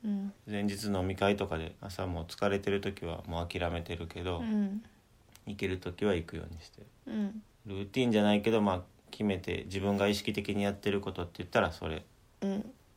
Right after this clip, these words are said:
Speaker 1: じゃあ朝のさ、
Speaker 2: うん。
Speaker 1: 身支度としてやるのは歯磨きとひげ剃りぐらい？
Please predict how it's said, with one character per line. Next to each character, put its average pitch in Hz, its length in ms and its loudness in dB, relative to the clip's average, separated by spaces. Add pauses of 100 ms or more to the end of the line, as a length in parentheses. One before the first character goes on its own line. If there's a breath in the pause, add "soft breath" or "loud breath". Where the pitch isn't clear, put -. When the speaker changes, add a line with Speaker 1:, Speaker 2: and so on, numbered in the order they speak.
(160)
Speaker 1:
じ 214 220 4
ゃ 208 200 6
あ - 20 6
朝 240 260 4
の 208 160 2
さ、 208 460 4
Speaker 2:
う - 20 -4
ん。 214 40 -2
Speaker 1:
身 214 140 4
支 220 180 2
度 202 300 4
と 202 200 -2
し - 140 -8
て 208 60 -2
や 190 200 2
る 196 140 2
の 190 260 0
は 214 60 -2
歯 214 180 0
磨 202 380 8
き - 160 -12
と - 180 0
ひ 190 160 0
げ 185 160 0
剃 185 180 -4
り 196 120 -2
ぐ 185 160 2
ら 190 260 -4
い？ 262 80 -6